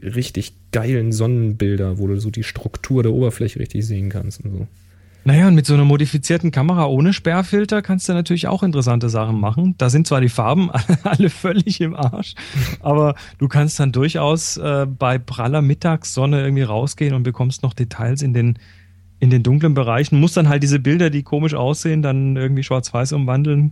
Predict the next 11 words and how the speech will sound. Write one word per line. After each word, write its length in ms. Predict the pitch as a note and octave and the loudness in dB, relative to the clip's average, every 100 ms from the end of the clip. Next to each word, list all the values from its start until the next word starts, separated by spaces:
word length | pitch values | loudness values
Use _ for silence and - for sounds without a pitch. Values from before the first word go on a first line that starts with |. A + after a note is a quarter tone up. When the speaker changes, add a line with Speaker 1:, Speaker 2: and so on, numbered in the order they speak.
| - - | -4 -2
Speaker 2:
von 180 | B2+ | 2
Hand 160 | A#2+ C#3 | 2 2
einfärben 540 | B2+ B2 A#2+ A#2+ C3 | 0 0 0 -2 -2
oder 180 | B2+ B2 | -6 -6
so. 200 | B2 C3 - - - | -8 -10 -12 -20 -8
Speaker 1:
Mhm. 300 | F#2+ F#2+ C3+ - - - - - | -6 -4 -8 -14 -20 -20 -20 -10
Speaker 2:
Aber 240 | B2 A2+ | -4 -2
das 220 | A2+ A#2 C3+ | -4 -6 -8
ist, 320 | B2 - - B2+ | -12 -14 -14 -10
äh, 380 | A#2 A#2 A#2 G#2+ - - - - - - - - - - - - - - - _ - | -6 -6 -6 -8 -14 -20 -20 -20 -20 -20 -20 -20 -20 -20 -20 -20 -20 -20 -20 _ -10
ja. 280 | A2 F#2 | -8 -8